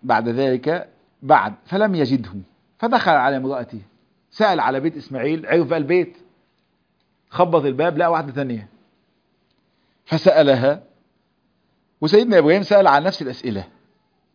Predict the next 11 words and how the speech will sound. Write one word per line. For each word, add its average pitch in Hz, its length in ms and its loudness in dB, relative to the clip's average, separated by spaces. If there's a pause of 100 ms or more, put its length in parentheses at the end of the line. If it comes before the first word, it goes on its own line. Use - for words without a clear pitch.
(340)
قال: 185 240 2 (1600)
"إيه، 127 160 -8
أين 160 220 -4
زوجك؟" 139 320 -6 (400)
قالت: 185 220 0
"خرج 165 280 0
يبتغي 117 420 -4
لنا". 87 240 -10 (1800)
قال: 262 200 2
"كيف 226 280 2
أنتم؟" 120 580 -2